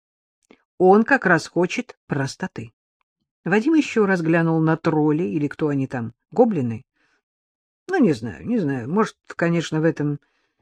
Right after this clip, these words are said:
есть большая сермяжная правда. А я тебе о чём? Прям то, что надо. Супер!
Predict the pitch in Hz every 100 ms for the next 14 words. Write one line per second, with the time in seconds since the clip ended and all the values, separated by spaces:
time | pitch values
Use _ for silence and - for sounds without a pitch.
0 | _ 135 247 330 220 147 165 156 - 160
1 | 156 143 160 156 151 143 143 156 151 180
2 | 214 220 190 - 202 220 233 247 240 208
3 | 165 175 156 - 135 113 113 _ _ _
4 | - 226 240 349 339 - 330 311 196 135
5 | 120 - - - 349 - 127